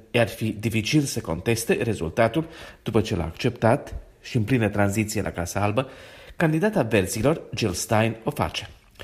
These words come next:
Ea a adunat circa două milioane de dolari și vrea să continue să își propună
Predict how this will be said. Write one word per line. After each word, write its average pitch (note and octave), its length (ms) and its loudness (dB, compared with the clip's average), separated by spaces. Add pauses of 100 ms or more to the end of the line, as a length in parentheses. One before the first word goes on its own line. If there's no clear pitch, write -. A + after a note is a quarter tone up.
(320)
Ea C#3+ 180 6
a B2 40 8
adunat A#2+ 400 4
circa A2+ 560 0
două C#3 200 6
milioane G2+ 300 0
de F#2+ 140 0
dolari F2+ 420 0
și - 140 -8
vrea B2 180 4
să A#2 180 -2
continue A#2+ 560 -2
să C3+ 140 -4
își G#2+ 160 -2
propună G2 520 -2